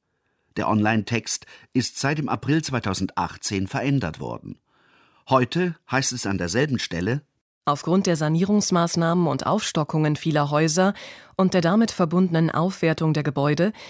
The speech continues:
Speaker 2: verändert sich die Bevölkerungsstruktur der Stegerwald-Siedlung. Die neuen Mieter und Mieterinnen sind häufig in Wohngemeinschaften lebende Studenten und Studentinnen und finanziell gut gestellte Familien.
Speaker 1: Die noch im Vorjahr gewünschte Aufwertung wurde also erreicht.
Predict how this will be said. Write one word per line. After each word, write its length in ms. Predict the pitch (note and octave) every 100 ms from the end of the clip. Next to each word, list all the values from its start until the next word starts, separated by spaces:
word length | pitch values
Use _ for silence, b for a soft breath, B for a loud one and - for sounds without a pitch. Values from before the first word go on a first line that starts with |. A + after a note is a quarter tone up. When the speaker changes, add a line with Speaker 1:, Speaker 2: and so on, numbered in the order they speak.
| B
Speaker 2:
verändert 560 | B - - G3 F#3+ D#3+
sich 160 | F3 -
die 140 | E3
Bevölkerungsstruktur 1080 | E3+ - G#3 G3 C#3 C3+ - D3+ - - C#3
der 120 | C#3
Stegerwald-Siedlung. 960 | - D3 C3 C3+ C3+ - B2+ - - - _ _ _ _ _ _ -
Die 60 | B2
neuen 320 | C#3 D3+ D#3
Mieter 380 | E3 F3+ F#3 C#3
und 120 | C3+
Mieterinnen 580 | F#3 G3+ D#3+ D#3+ F#3 A3 B B B
sind 200 | - F#3+
häufig 360 | F#3+ A#3 B3 -
in 180 | F#3 D#3+
Wohngemeinschaften 920 | G#3 A#3+ D#3 D3+ D#3+ - D#3+ - -
lebende 460 | D3 D3+ E3+ D#3 D3+
Studenten 720 | - D3 D3+ E3 F#3 F3 E3
und 120 | C#3
Studentinnen 680 | - D3+ E3+ F#3+ E3 E3 E3 B B B
und 240 | G3+ G#3+ -
finanziell 580 | A#3 G#3+ - E3 D#3+
gut 240 | D#3+ E3+ -
gestellte 400 | F3 E3 C#3+ D3+
Familien. 600 | - F3 A#3 C#3+ B2+ - - _ _ _ _ _ -
Speaker 1:
Die 220 | C3+ D3 C#3+
noch 200 | C#3+ D3+
im 120 | C#3
Vorjahr 500 | - G#3 D3 F#2+ F#2
gewünschte 560 | F#2+ G2 F2 - D#2
Aufwertung 880 | - E3 C#3+ C#2+ E2 - F2+ G#2+ D3+ -
wurde 360 | A2+ C3 A#2+
also 300 | F#2+ G2+ A2
erreicht. 640 | G#2 D3+ C3+ F#2+ - -